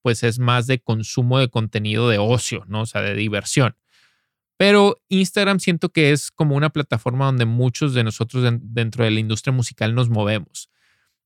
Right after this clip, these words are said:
Y s-, y de ahí han salido relaciones de trabajo. Entonces, si esa persona de pronto hace la cercanía a tu Instagram y, y ve, pues, X álbum que has trabajado y fotos del estudio, etcétera, y dice, "Ah, órale, pues, es,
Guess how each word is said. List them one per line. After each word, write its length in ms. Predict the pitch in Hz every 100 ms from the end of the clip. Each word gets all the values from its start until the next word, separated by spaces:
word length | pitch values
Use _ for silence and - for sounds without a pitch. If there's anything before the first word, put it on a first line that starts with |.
| _ -
Y 140 | 151
s-, 140 | 135 -
y 160 | 151 135
de 200 | 127 120
ahí 360 | 113 151 175 _ -
han 220 | - 117
salido 320 | 110 139 127
relaciones 460 | 135 117 104 117 110
de 80 | 123
trabajo. 420 | - 233 247 113 _ _ _ _ _ _ _ _ _ -
Entonces, 520 | 131 156 143 127 - - - _
si 180 | - 180
esa 160 | 240
persona 480 | 220 202 - 185 180
de 80 | 170
pronto 400 | 160 156 147 160
hace 200 | 151 165
la 180 | 156 135
cercanía 800 | 139 123 123 131 151 135 113 113 -
a 180 | 110
tu 320 | 110 123 113 117
Instagram 640 | 180 175 135 120 113 113
y, 360 | 127 117 120 117
y 140 | 117 113
ve, 360 | 120 120 120 127
pues, 280 | 131 120 - _ _
X 360 | - 107 117 110
álbum 300 | 104 107 107
que 100 | 107
has 100 | 101
trabajado 760 | 104 98 - 139 143 139 131
y 60 | 120
fotos 400 | - 107 - 110
del 120 | 104
estudio, 360 | 98 - 147 143
etcétera, 280 | 127 135 127
y 20 |
dice, 140 | 110
"Ah, 120 | 160
órale, 240 | 185 180 123
pues, 180 | - 117
es, 140 | 135